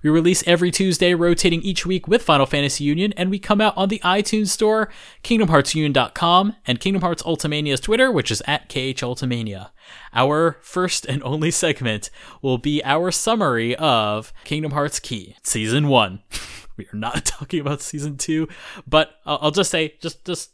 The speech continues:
just so you know, personally, yeah, I've seen everything, so I'm coming, th-, that's, that's, that's another thing, is that, uh, I, I've written this summary knowing what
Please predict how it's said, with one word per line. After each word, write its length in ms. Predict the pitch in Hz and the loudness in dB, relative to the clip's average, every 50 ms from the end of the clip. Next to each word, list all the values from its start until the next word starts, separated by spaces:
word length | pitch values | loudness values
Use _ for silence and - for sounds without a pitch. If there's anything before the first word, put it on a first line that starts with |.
| _ _ _ | _ _ _
just 160 | - 185 - | -4 -2 -2
so 60 | - | 0
you 180 | 151 127 120 113 | 0 0 -2 -2
know, 220 | 110 107 110 110 | -2 -2 -4 -4
personally, 640 | 107 - - 143 131 - - 139 135 131 131 127 _ | -6 -6 -4 -4 -4 -4 -4 -6 -6 -6 -8 -10 _
yeah, 220 | - 139 131 127 117 | -4 0 0 0 2
I've 140 | 135 143 135 | 0 -2 -2
seen 180 | - - 151 139 | -2 -4 -6 -6
everything, 520 | - 123 117 113 107 - - 95 104 - _ | -6 -6 -6 -6 -8 -8 -12 -16 -18 -18 _
so 360 | - - 117 104 104 101 - - - - - - _ _ _ _ _ _ _ _ _ _ - - - - 127 - | -10 -8 -8 -6 -6 -8 -10 -12 -14 -16 -18 -18 _ _ _ _ _ _ _ _ _ _ -20 -20 -20 -10 0 2
I'm 160 | 135 165 175 | 2 4 4
coming, 400 | - 202 190 190 190 180 170 165 - - 196 135 | 4 4 4 4 4 2 0 -4 -8 -12 -8 -4
th-, 380 | 147 - - 165 156 160 170 | -4 -4 -4 -4 -6 -4 0
that's, 240 | 170 175 180 - - | 2 2 2 2 0
that's, 240 | - 170 170 170 - - | 0 0 0 0 -2 -6
that's 240 | - 151 160 156 - | -4 -4 -2 0 0
another 240 | 147 135 139 143 147 | 2 2 2 2 2
thing, 180 | - 165 170 160 | 2 0 0 0
is 220 | 131 139 127 123 | 0 -2 0 0
that, 260 | 135 127 123 123 120 | 0 0 2 0 0
uh, 320 | 113 117 113 113 113 107 - - - | -2 -4 -4 -4 -4 -4 -6 -4 0
I, 180 | 139 143 147 143 - - | 2 4 4 2 0 -2
I've 300 | 139 139 127 120 123 127 | -2 -2 -2 -2 -2 -2
written 320 | 147 151 - 190 165 151 | -2 0 0 0 0 2
this 160 | 156 147 - | 2 2 2
summary 680 | - - 135 135 143 147 156 165 165 175 180 175 - _ _ _ _ _ _ _ | 2 2 2 2 2 2 2 2 2 0 -2 -4 -8 _ _ _ _ _ _ _
knowing 540 | 135 131 135 143 147 151 151 156 151 147 135 | -4 0 4 6 6 6 6 6 4 2 2
what 340 | 127 135 139 - - _ | 4 4 2 2 0 _